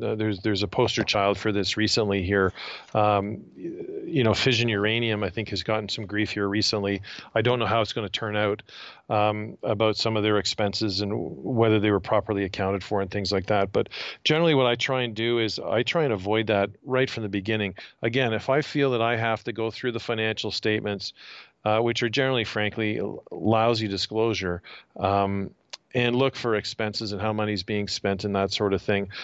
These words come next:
I really shouldn't be invested in that company. I think of, uh, you know, certain companies I'm involved in,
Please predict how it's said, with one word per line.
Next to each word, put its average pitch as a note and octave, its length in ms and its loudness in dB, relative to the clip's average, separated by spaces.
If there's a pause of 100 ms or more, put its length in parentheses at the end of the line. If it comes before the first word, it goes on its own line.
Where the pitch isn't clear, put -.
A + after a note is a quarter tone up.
(260)
I A#2 80 2
really C3 580 2 (280)
shouldn't A#2 400 0
be A2 120 2
invested G2+ 440 0
in G#2+ 80 0
that G2+ 180 0
company. F#2+ 440 -4 (360)
I A2+ 120 2
think D3+ 320 0
of, G2+ 260 0
uh, G2 280 2 (120)
you A#2+ 140 -2
know, G#2 120 0
certain G2 300 -2
companies G2+ 420 -4
I'm G2+ 160 0
involved G2 480 2
in, F#2+ 220 0